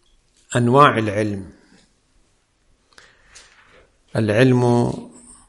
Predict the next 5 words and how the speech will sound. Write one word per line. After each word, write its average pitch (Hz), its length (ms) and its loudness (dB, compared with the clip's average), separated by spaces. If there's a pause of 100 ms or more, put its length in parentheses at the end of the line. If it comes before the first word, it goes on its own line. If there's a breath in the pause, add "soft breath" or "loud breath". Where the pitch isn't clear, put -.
بالنسبة 113 640 -6
للتكاليف 120 1300 -4 (1800 soft breath)
على 117 600 -2
صور 127 460 -2
وحالات. 117 800 -6